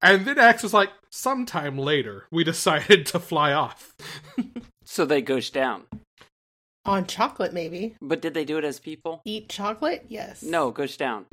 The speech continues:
Speaker 3: I am choosing to pretend that I don't know what that means, because it's so much easier to be like, "Yes, they ate a lot of chocolate."
Speaker 2: <laughs> Is that, is that, like, code? <laughs> And then they ate a
Speaker 3: I don't
Speaker 2: lot
Speaker 3: know.
Speaker 2: of
Speaker 3: What is,
Speaker 2: chocolate.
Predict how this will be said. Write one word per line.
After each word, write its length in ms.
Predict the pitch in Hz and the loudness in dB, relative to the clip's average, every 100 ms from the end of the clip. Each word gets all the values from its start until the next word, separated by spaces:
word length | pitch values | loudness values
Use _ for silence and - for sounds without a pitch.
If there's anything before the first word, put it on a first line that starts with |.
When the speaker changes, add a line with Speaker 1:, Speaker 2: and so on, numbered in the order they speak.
| - | -4
Speaker 3:
I 120 | 233 | 0
am 180 | 277 277 | 2 0
choosing 500 | - 294 294 277 208 | 0 2 4 4 4
to 300 | 226 220 208 | 0 0 -2
pretend 520 | 190 202 - 254 233 185 | -4 -10 -2 0 2 0
that 60 | |
I 80 | 190 | 0
don't 160 | 190 190 | -2 -2
know 100 | 190 | -2
what 140 | 196 | 0
that 180 | 185 196 | -2 -2
means, 640 | 202 185 175 185 180 - _ | -4 -4 -6 -10 -12 -18 _
because 360 | 196 196 196 180 | -10 -6 -6 -4
it's 680 | 180 - - - - - - | -8 -12 -16 -14 -14 -16 -18
so 260 | - - 240 | -12 -2 0
much 240 | 226 214 | 0 -2
easier 300 | 233 208 185 | -6 -4 -4
to 80 | 175 | -4
be 140 | 175 | -4
like, 260 | 170 170 - | -4 -4 -6
"Yes, 240 | 175 180 | -6 -6
they 140 | - - | -8 -10
ate 180 | - - | -10 -10
a 40 | |
lot 140 | - - | -12 -14
of 80 | |
chocolate." 520 | - - - - 247 - - | -18 -18 -10 -2 -2 -4 -10
Speaker 2:
<laughs> 40 | - | -6
Is 100 | 131 | -2
that, 200 | 143 143 | -2 -2
is 140 | 220 151 | -2 -2
that, 160 | 139 | -4
like, 300 | 127 123 120 | -6 -8 -8
code? 400 | - 127 127 143 - | -6 -2 -2 -4 -10
<laughs> 40 | 208 170 - - - - _ _ _ _ _ - _ _ _ _ - | -12 -12 -20 -20 -20 -20 _ _ _ _ _ -20 _ _ _ _ -4
And 200 | 392 135 | 0 2
then 160 | 147 165 | 2 4
they 180 | 131 113 | 4 4
ate 340 | 104 139 165 | 4 4 6
a 40 | |
Speaker 3:
I 40 | 165 | 8
don't 60 | |
Speaker 2:
lot 180 | 151 151 | 10 10
Speaker 3:
know. 40 | 170 | 10
Speaker 2:
of 40 | |
Speaker 3:
What 80 | - | 6
is, 60 | 349 | 6
Speaker 2:
chocolate. 840 | 139 127 135 120 107 - - | 6 4 2 -2 -4 -10 -16